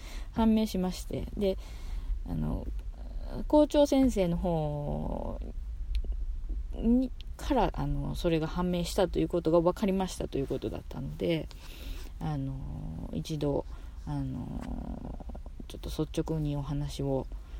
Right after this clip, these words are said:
させていただきたいということだったので、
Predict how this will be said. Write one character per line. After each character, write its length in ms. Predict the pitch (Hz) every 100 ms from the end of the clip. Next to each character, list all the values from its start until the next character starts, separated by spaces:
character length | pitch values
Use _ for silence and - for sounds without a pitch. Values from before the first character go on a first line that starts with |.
| -
さ 140 | - 160
せ 160 | 151
て 100 | 147
い 60 | 147
た 100 | 156
だ 140 | 156
き 100 | 151
た 140 | - 147
い 100 | -
と 140 | -
い 100 | -
う 60 | 151
こ 160 | -
と 100 | -
だ 120 | -
っ 20 | - -
た 120 | 165
の 160 | 185
で、 340 | 202 240 190